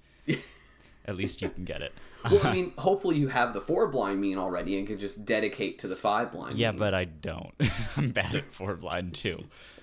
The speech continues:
Speaker 2: Uh,
Speaker 1: Well, I mean, that's a, that's a good starting point because, uh, four blind is definitely, like, with enough practice,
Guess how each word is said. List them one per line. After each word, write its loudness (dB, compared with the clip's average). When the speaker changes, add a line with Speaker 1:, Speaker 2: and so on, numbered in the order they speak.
Speaker 2:
Uh, 2
Speaker 1:
Well, 6
I 2
mean, 0
that's 2
a, 2
that's 2
a 4
good 2
starting 2
point -6
because, -2
uh, 2
four 4
blind 2
is -4
definitely, 0
like, -2
with 6
enough 0
practice, 0